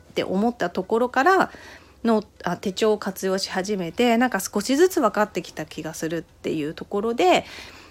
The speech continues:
あの、すごく生き方が楽になってるっていうのが根本にあるので、うん。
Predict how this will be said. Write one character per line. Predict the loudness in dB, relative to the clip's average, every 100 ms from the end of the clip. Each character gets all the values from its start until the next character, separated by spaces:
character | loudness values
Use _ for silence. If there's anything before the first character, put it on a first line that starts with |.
| -20 -20 -20 -12 -6
あ | -4
の、 | -2 -4
す | -4
ご | 0 0
く | 2 0 0
生 | -6
き | -4
方 | -4 0 0
が | 0
楽 | -4 -2 -2
に | 0
な | -4
っ | -4
て | -4
る | -4
っ | -4
て | -2 0
い |
う | 2
の |
が | 4 2 2
根 | -4 -2
本 | 0 0
に | 0 -4 0
あ | 0
る | 0
の | -4 -2
で、 | 2 2 -2 -10 -20 -20 -20 -20 -20 _ -20 -20 _ _ _ _ -20 -20 -20 -12
う | -8
ん。 | -8